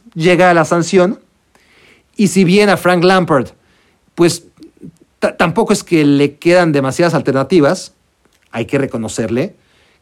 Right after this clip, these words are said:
que apostó, y lo hizo de manera decidida, por Reece James, por Christensen, por Mason Mount, por Tammy Abraham.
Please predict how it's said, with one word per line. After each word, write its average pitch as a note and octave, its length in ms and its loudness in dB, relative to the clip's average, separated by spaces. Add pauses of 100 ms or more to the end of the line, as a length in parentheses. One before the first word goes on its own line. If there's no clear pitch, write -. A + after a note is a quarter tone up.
que D3 100 -4
apostó, A#2 640 -6 (220)
y C3 140 -4
lo A#2+ 120 0
hizo B2 200 -2
de C#3 100 0
manera B2 280 -2
decidida, B2 640 -2 (460)
por C3+ 180 0
Reece C#3 220 0
James, D#3 520 -2 (640)
por A#2+ 500 0
Christensen, F3+ 800 0 (720)
por D3+ 220 2
Mason E3 360 -2
Mount, F3+ 500 0 (640)
por C#3+ 140 -4
Tammy D#3+ 340 0
Abraham. F3 480 0